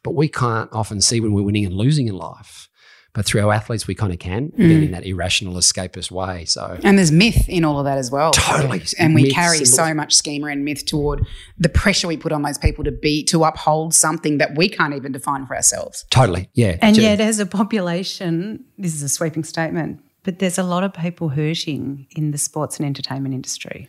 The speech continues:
Speaker 3: There's a lot of people bleeding emotionally at very deep levels, which
Speaker 1: Totally.
Speaker 3: you know.
Speaker 1: Yeah, yeah, spot on.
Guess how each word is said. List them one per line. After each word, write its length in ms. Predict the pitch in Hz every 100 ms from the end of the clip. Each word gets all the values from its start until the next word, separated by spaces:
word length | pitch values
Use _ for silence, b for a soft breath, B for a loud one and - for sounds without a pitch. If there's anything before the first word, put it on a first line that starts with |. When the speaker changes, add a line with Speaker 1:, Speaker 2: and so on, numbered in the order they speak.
| _
Speaker 3:
There's 140 | 175
a 60 | 175
lot 180 | 170 170
of 80 |
people 240 | 170 165 165
bleeding 400 | 156 151 151 151
emotionally 540 | 143 139 143 - 151
at 220 | 127 - 147
very 440 | 143 151 147 139
deep 280 | 135 120 -
levels, 420 | - - - -
which 120 | -
Speaker 1:
Totally. 340 | 117 110 98 131
Speaker 3:
you 160 | 165 151
know. 200 | 127 - 127 -
Speaker 1:
Yeah, 200 | 113 98 - _
yeah, 140 | 110 101
spot 260 | - 101
on. 160 | 95